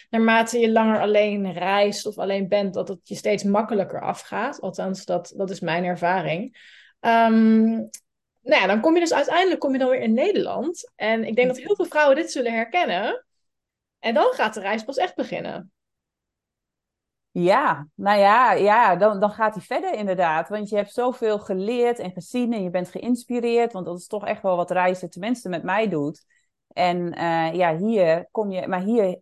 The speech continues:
Speaker 2: is ook, in Nederland blijft ook de tijd niet stilstaan. Dus ook gaan hier mensen verder. En, eh, ja, dan wordt pas zichtbaar, eh, ja, eh,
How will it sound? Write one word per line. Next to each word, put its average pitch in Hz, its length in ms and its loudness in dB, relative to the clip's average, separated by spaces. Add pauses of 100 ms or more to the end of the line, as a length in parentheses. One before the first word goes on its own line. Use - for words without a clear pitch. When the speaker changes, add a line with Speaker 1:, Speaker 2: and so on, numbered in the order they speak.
Speaker 2:
is 180 180 -6
ook, 269 240 0
in 202 140 -4
Nederland 185 420 -2
blijft 175 340 0
ook 240 180 -2
de 240 100 -6
tijd 170 300 -2
niet 165 160 -8
stilstaan. 160 520 -8
Dus 160 140 -8
ook 185 140 -6
gaan 196 160 -8
hier 202 320 -2
mensen 175 380 -4
verder. 170 480 0
En, 170 300 -6 (340)
eh, 165 480 -2
ja, 180 140 0
dan 190 200 0
wordt 185 220 0
pas 180 240 -4
zichtbaar, 180 760 0 (240)
eh, 175 580 0 (420)
ja, 156 300 0
eh, 117 360 -4